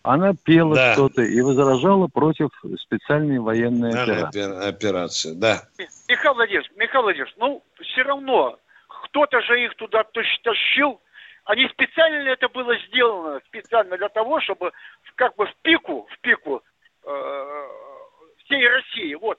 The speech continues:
Speaker 3: нате вам. Послушайте.
Speaker 2: Да у нас, да у нас
Speaker 1: Возможно.
Speaker 2: такое делается в школах, например, когда говорят, запрещают учителям говорить о
Speaker 1: Да.
Speaker 2: специальной военной операции.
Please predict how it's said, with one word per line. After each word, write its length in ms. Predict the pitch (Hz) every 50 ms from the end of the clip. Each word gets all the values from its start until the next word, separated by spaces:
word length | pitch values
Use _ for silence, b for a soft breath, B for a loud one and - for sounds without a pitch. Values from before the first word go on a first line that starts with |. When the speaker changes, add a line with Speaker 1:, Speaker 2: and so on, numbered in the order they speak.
| _ -
Speaker 3:
нате 260 | 220 185 - - 151
вам. 160 | 135 120 117 _ _ _ _ _ _ _ _ _ _ _ _ _ _ _ -
Послушайте. 480 | - 214 - - 226 226 185 - 107 101
Speaker 2:
Да 60 | 123
у 80 | 135 139
нас, 240 | 143 147 165 143 - - -
да 240 | 120 95 92 123
у 40 | 160
нас 160 | 202 226 - 156
Speaker 1:
Возможно. 400 | - 254 - 240 143 139 120 127
Speaker 2:
такое 240 | 151 156 151 147 135 -
делается 600 | 135 147 160 156 160 156 151 139 - - - 160 147
в 40 | - - -
школах, 560 | - - - 175 151 120 95 95 87 - -
например, 600 | 101 90 87 - - 98 101 101 98 92 87 85 -
когда 340 | - 104 101 113 110 117 113
говорят, 480 | 101 110 110 117 117 117 117 113 107 - _ _ _ _ _ -
запрещают 1000 | 98 92 127 127 - 156 175 165 - - - - 123 98 87 78 73 71 - -
учителям 640 | - - - - - - 113 110 135 180 202 214 196
говорить 360 | 151 123 110 107 104 101 92
о 20 | 101 120
Speaker 1:
Да. 40 | 101
Speaker 2:
специальной 640 | - - 110 95 - - 147 170 185 - 87 156 139
военной 540 | 113 104 101 104 110 127 139 135 127 120
операции. 580 | 113 - - 87 - - - _ _ - -